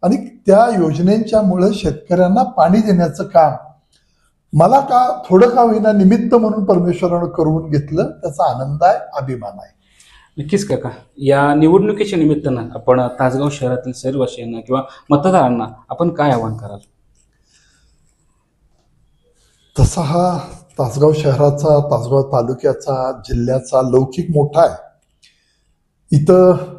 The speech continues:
Speaker 1: पहिल्यांदा ब्रिटिशांचा जॅक नावाचा ध्वज उतरवला गेला, ते हे तासगाव शहर आहे. खूप मोठे मोठे क्रांतिकारक यातून गेलेले आहेत,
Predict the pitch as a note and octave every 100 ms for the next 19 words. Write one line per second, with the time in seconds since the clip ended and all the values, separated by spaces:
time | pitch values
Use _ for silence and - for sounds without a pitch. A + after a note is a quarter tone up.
0 | - D3+ D3 F3+ G#3 G3 D#3+ C#3+ D3+ -
1 | D3+ D3+ F3 C3+ C#3 D3 C#3 C3 B2+ -
2 | C3+ A2+ C#3 C#3+ C3 - B2 A#2+ A#2+ A#2
3 | A#2+ - C3 B2+ B2+ A2+ - B2 - A#2
4 | A#2+ C#3+ A#2+ - _ _ - _ _ -
5 | C#4 - F#3+ G3+ A3+ F#3+ G3+ A3 G3 E3
6 | D#3 A3 G#3 G3 F#3+ E3+ D#3 D#3 D#3 D3
7 | C3+ B2+ B2+